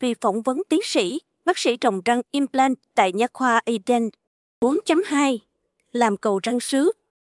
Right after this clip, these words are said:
Làm cầu răng sứ là giải pháp nhanh chóng, ngày bảy tháng, mười ngày, với chi phí trung bình từ một đến mười bốn triệu trên răng. Nguyên lý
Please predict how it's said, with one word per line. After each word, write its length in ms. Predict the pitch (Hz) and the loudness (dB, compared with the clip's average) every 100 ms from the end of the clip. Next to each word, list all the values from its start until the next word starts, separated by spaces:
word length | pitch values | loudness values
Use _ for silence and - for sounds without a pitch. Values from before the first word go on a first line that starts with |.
| _ | _
Làm 200 | 277 262 | 2 2
cầu 160 | 233 262 | 4 2
răng 160 | 285 277 | 2 -2
sứ 320 | - 302 370 494 | 0 0 2 2
là 60 | |
giải 240 | 311 214 196 | 2 0 -2
pháp 240 | 392 427 | -2 0
nhanh 200 | 320 285 | 0 0
chóng, 280 | - 285 311 440 _ _ - | 0 0 0 -4 _ _ -2
ngày 180 | 269 233 | 2 2
bảy 160 | 196 | 0
tháng, 260 | - 285 349 440 | -2 -2 0 2
mười 160 | 254 | 2
ngày, 420 | 196 202 208 185 165 _ _ _ _ - | 0 -2 -2 -2 -8 _ _ _ _ -2
với 120 | 320 | -2
chi 220 | - 277 | 0 -2
phí 160 | 247 349 | 0 -2
trung 240 | - 240 | -2 -2
bình 220 | 226 196 | -2 -2
từ 160 | 185 214 | -2 -2
một 180 | 202 - | -2 -2
đến 140 | 247 | 0
mười 200 | 403 233 | 2 0
bốn 220 | 180 240 392 | 0 -2 -2
triệu 140 | 240 180 | -2 -2
trên 220 | 240 226 | -2 -4
răng. 260 | 254 240 214 _ _ _ _ _ - | -2 -4 -6 _ _ _ _ _ -2
Nguyên 260 | 269 254 | 0 2
lý 260 | 277 311 | 2 2